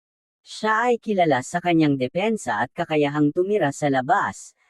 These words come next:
na ginagawa siyang isang mahalagang bahagi ng lineup ng Magnolia. Kailangan pa ng Magnolia si Rome De La Rosa dahil sa kanyang mahalagang kontribusyon sa koponan.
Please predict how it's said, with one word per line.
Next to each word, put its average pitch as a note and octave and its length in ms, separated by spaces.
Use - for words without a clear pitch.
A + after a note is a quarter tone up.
na A3 140
ginagawa A#3 640
siyang E3+ 240
isang D3 320
mahalagang B2 640
bahagi F#3+ 560
ng F#3+ 240
lineup G3+ 480
ng C#3+ 160
Magnolia. D#3 720
Kailangan A3 640
pa F#3 160
ng D#3 160
Magnolia C3 640
si C#3 240
Rome C3+ 400
De D#3 80
La C#3 160
Rosa C3+ 480
dahil F3+ 400
sa F#3 160
kanyang F#3+ 400
mahalagang F3 560
kontribusyon C#3+ 880
sa D#3 160
koponan. D#3 720